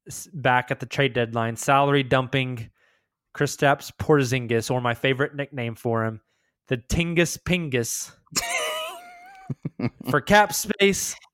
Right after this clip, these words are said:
that they used to sign Julius Randle, Bobby Portis. <laughs> What, what, what, what the, I,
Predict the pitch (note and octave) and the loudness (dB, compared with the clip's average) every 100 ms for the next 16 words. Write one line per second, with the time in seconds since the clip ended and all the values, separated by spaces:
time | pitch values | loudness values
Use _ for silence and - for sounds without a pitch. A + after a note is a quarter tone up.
0 | - C#3+ D3+ F3 D3+ D3 D#3+ D#3+ D#3 - | -2 0 4 4 4 6 8 8 6 0
1 | - - F#3+ - G3+ F3 D#3+ D#3+ D#3+ - | -6 2 2 6 6 8 6 4 2 -4
2 | _ _ _ - C3+ G3+ D#4 F4 E4+ A3+ | _ _ _ -4 6 8 10 8 4 4
3 | G#3 F#3 F3+ F3+ F3+ - _ _ - C3 | 6 6 6 4 2 -6 _ _ -12 4
4 | D3 A#3+ C#4+ A3+ G3+ F3+ D#3 D#3+ - A3+ | 8 8 6 4 8 8 8 4 4 2
5 | F#3+ - - _ _ _ - F3+ A3 B3 | 2 -6 -10 _ _ _ -18 -16 -14 -16
6 | C4 - - C4+ D#4+ C#4 D#4 A3+ A3+ C4+ | -20 -14 0 4 6 6 4 2 0 0
7 | - B3+ B3+ C#4 C4+ A3 F3 E3 E3 | -2 0 0 4 4 6 8 6 4